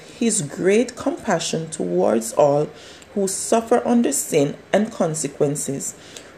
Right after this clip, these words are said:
realizing his compassion towards you as revealed in Jesus. What is hindering you from coming to him as you are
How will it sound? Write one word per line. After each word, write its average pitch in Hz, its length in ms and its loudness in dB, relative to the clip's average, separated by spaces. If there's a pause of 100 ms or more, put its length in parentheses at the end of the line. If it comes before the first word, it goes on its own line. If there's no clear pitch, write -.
realizing 185 800 6
his 254 260 -2
compassion 165 880 -4 (300)
towards 185 580 2
you 143 240 -2 (600)
as 165 180 4
revealed 196 640 2 (120)
in 135 240 2
Jesus. - 640 -4 (1160)
What 247 340 4
is - 280 2
hindering 185 480 6
you 175 180 -2
from 175 300 0
coming 170 480 -2
to 190 160 -2
him 147 360 -2 (360)
as 175 340 4
you 156 220 2
are 160 360 -2